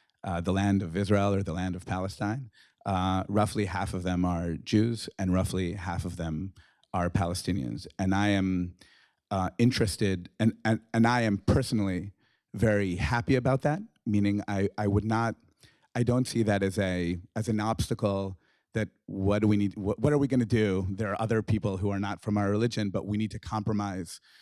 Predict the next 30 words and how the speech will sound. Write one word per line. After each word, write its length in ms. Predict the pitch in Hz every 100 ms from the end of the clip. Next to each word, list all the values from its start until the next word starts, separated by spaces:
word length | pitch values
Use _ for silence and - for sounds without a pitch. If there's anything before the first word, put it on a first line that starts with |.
| _ _
Uh, 160 | 110 104
rather, 420 | 107 123 127 117
I 120 | 110
think 320 | 107 104 101
that 160 | - 101
it 160 | 98 -
can 160 | 101
potentially 580 | - - 120 123 113 101
be 460 | 87 92 82 85 101 _ _ _ _ -
a, 420 | 101 95 92 87 - _
a 140 | 92
beautiful 440 | 82 123 135 117 107
understanding 600 | 101 101 - 101 98 95
of 100 | 90
our 120 | 85
region 540 | 92 92 104 127 120 -
in 140 | 98 90
a 120 | 87
different 360 | 98 101 95
time 320 | 82 98 113 123
and 100 | 95
in 100 | 92
a 60 |
different 300 | 87 98 87
future. 460 | - 92 - - 147 - - _ _
Uh, 260 | 107 98 101 -
and 160 | 107 107
I 100 | 104
would, 380 | 104 101 95 - _
um, 460 | 98 90 92 92